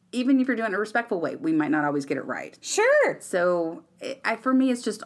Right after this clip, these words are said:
Speaker 1: always about what's my agenda, and is it my agenda?
Speaker 2: Yeah.
Speaker 1: And trying to constantly seek and let go of that.
Speaker 2: Yeah. I think humility in missions is really important as well, to do exactly what you just said, to be,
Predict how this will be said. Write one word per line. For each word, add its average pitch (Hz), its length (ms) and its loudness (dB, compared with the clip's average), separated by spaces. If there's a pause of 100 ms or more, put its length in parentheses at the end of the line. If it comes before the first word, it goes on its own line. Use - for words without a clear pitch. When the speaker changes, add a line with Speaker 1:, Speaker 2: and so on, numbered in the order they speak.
Speaker 1:
always 156 480 -2
about 139 580 -6 (1000)
what's 175 360 -6
my 180 160 0
agenda, 135 520 -2 (440)
and 135 140 0
is 139 60 -2
it 131 60 -4
my 131 340 0
agenda? - 580 -12
Speaker 2:
Yeah. 185 500 0
Speaker 1:
And 139 200 0
trying 147 340 0
to 143 240 -8 (100)
constantly 147 520 -4
seek 131 320 -10
and 127 260 -8 (420)
let 147 280 -8
go - 260 -10
of - 140 -14
that. - 220 -20 (160)
Speaker 2:
Yeah. 196 300 -4 (600)
I 269 80 -6
think 392 240 -4
humility 208 720 0
in 180 160 -6
missions 165 800 -8
is 190 180 -4
really 185 600 0
important 170 560 -6
as 165 260 -10
well, 151 400 -6
to - 140 -6
do 190 160 0
exactly 180 560 -2
what 196 140 -2
you 214 100 -4
just 226 240 -6
said, 214 340 -2
to 196 100 -6
be, 226 460 -2